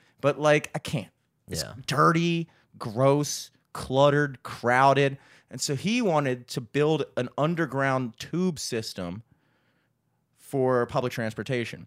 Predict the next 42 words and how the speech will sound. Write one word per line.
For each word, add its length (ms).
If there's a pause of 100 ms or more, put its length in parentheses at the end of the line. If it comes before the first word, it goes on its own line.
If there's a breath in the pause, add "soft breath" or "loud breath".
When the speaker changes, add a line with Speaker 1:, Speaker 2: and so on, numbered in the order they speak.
(160)
Speaker 2:
Mm. 240
Speaker 1:
And 160
so 260
he 240 (440)
secretly, 600
he 80
was, 120
like, 120
a 60 (400)
billionaire 640
or 160
whatever 340
it 60
was 220
in 80
their 140
terms. 260
And 160
so 180
he 100
just 300
dug 280
under 540 (260 soft breath)
Broadway, 640 (560)
like, 440
without 300
telling 240
anybody, 460 (100)
got, 180
Speaker 2:
Mm-hmm. 80
Speaker 1:
like, 80
his 100
whole 140
construction 380
team, 140
and 120
they 80
built 360 (560 soft breath)
a 60
th-, 200 (100)
a 380 (320)
football 760